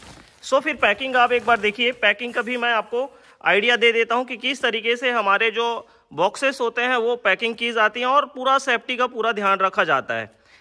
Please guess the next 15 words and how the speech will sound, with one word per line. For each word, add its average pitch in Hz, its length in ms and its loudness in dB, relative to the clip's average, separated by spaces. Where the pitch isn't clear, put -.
यहाँ 262 240 4
पे 262 160 0
जो 254 160 0
है 262 340 2
average 220 440 2
ट्वेंटी 220 280 -4
टू 254 160 -12
केजी 233 340 -4
का, 269 240 -4
अ, 196 220 4
ये 208 220 0
पेटी 214 720 -2
या 175 160 0
फिर 254 200 -6
boxes - 640 -4